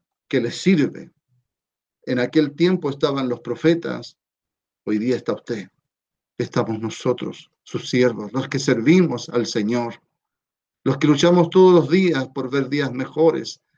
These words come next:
los que nos levantamos todos los días con el ánimo de servir a Dios, de alabarle, de glorificarle, de, eh, de, de poder explayarnos, de, de poder mostrar a Cristo a todas las personas, de poder decirles que Cristo vive, que Cristo es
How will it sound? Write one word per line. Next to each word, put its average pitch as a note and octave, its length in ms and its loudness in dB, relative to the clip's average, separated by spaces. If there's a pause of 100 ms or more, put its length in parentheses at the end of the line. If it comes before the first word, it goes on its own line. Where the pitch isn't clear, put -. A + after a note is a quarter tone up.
(220)
los C#3+ 140 -2
que D#3+ 100 2
nos D3+ 140 4
levantamos D#3+ 600 2
todos F3+ 320 2
los C#3+ 60 -6
días F#3 240 0
con E3+ 140 -2
el D#3+ 140 2
ánimo F3 300 0
de D#3 120 2
servir D#3 380 -2
a D#3 80 0
Dios, E3 320 2
de D#3 80 2
alabarle, D3+ 580 0
de C#3 120 -4
glorificarle, C#3 1000 -2 (560)
de, D3 520 4
eh, B2+ 40 -2
de, D#3 280 2
de D#3 180 2
poder F#3 580 4
explayarnos, E3 920 2
de, D#3 320 0
de D#3+ 160 2
poder F3 300 2
mostrar G3+ 600 0
a D#3 140 2
Cristo F3+ 540 -2
a C#3+ 40 -4
todas D#3+ 240 2
las C#3+ 140 -4
personas, C#3 760 -8 (520)
de D#3+ 140 2
poder F#3 280 4
decirles A3+ 680 0
que F3+ 180 0
Cristo G#3 460 -2
vive, E3+ 640 -2
que D3+ 220 -2
Cristo F3 580 0
es F3+ 220 0